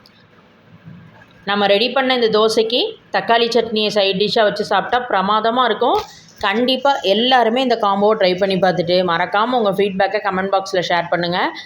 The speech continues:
மேலும் மேலும் இன்ட்ரெஸ்டிங் வீடியோஸ்க்கு மணக்கோலம் குக்கிங் சேனலை சப்ஸ்கிரைப் பண்ணிக்கோங்க. ப்ளீஸ் ஃப்ரெண்ட்ஸ், இந்த வீடியோக்கு ஒரு லைக் கொடுத்துட்டு எங்களுக்கு சப்போர்ட் பண்ணுங்க. உங்க friends and ஃபேமிலியோட இந்த வீடியோவை ஷேர் பண்ணுங்க.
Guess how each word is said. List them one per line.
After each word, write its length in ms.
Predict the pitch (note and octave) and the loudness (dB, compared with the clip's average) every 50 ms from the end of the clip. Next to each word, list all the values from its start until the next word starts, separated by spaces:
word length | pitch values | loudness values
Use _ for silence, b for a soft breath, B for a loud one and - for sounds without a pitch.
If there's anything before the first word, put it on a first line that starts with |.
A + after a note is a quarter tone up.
| B B B B - - | B B B B -8 -2
மேலும் 300 | G3+ A3 B3+ C#4 D4 C#4 C4+ | 0 2 2 2 2 2 2
மேலும் 260 | C4+ C4+ C4 C4+ B3+ A#3+ | 2 2 2 2 2 2
இன்ட்ரெஸ்டிங் 460 | A3 A3 A3+ A#3 A3 A3+ - G#3+ G3+ G3 G3+ | 0 2 2 0 0 0 -2 -2 0 0 0
வீடியோஸ்க்கு 460 | G3+ G3 G3 G3 F#3+ G3 - - D4 D4 B3+ | 0 2 2 0 0 -2 -4 -4 -4 -2 -2
மணக்கோலம் 520 | G#3+ G#3 A3 A3 A#3+ A#3 A#3+ A3+ A3 G#3 - | -2 -2 -2 0 0 2 2 2 0 0 -2
குக்கிங் 320 | G3+ E3+ - G#3+ G#3+ G3+ G3+ - | -4 -4 -2 -2 -4 -2 -2 -2
சேனலை 320 | G#3 F#3+ F#3 F#3 G#3+ C#4 C#4+ - | 0 0 0 0 0 0 0 -2
சப்ஸ்கிரைப் 460 | D4+ D4 D4 - - C4+ C4 C4 C4 B3 | -4 -4 -4 -4 0 2 2 2 2 0
பண்ணிக்கோங்க. 460 | A#3 A3+ A3+ A3 A3 G#3+ G#3+ G#3+ A3 B3+ D#4 B B B B B B _ - | 0 0 0 2 0 0 2 2 0 0 0 B B B B B B _ -4
ப்ளீஸ் 300 | A3+ A#3+ C4 C#4 B3 - - | -2 0 0 -2 -2 -2 -2
ஃப்ரெண்ட்ஸ், 320 | B3+ C4+ D#4 F#4 F4+ - - - | 0 0 0 0 -2 -4 -4 -2
இந்த 140 | G#3 G3+ G3+ G3 | 0 0 2 2
வீடியோக்கு 380 | G#3 A3 A3+ A#3 A#3 A#3 A#3 A3 | 2 2 2 2 2 2 2 2
ஒரு 80 | G3 G3 F#3+ | 2 2 2
லைக் 180 | F#3+ F#3+ F#3+ F#3+ | 0 0 0 -2
கொடுத்துட்டு 320 | G3 F#3 F3+ G3 F#3 A3 G#3 | -4 -4 -4 -2 -2 -2 0
எங்களுக்கு 320 | G3 F#3+ F#3+ F#3 G3 G3 F#3 - | 0 0 0 0 0 -2 -2 0
சப்போர்ட் 300 | F#3+ E3+ G#3+ G#3+ G#3+ G#3+ G#3 | 0 0 0 0 0 0 0
பண்ணுங்க. 280 | G3+ F#3 F#3 F3+ F#3 G#3 C4 E4+ B B B B B - G3+ | -2 0 0 0 0 0 0 -2 B B B B B -4 -2
உங்க 120 | G3+ G3+ G3 - | 0 0 0 2
friends 280 | A3 A3+ B3 C4+ C4 - E4 | 0 2 0 0 0 0 0
and 100 | C#4 A3 - | 0 0 0
ஃபேமிலியோட 500 | A#3+ A3 G#3+ G#3+ G#3 G#3 G3+ G3 G3 F#3 | 0 0 0 2 2 4 4 4 4 2
இந்த 100 | F#3 F3+ F#3+ | 2 2 2
வீடியோவை 360 | F#3+ F#3 F#3+ F#3 F#3 F#3+ B3 - - | 2 2 4 4 4 4 2 2 2
ஷேர் 220 | C4+ B3+ B3 B3 B3 B3+ | 2 2 2 2 0 0
பண்ணுங்க. 300 | A3+ A3+ G#3+ G#3 G#3+ | 0 0 0 0 2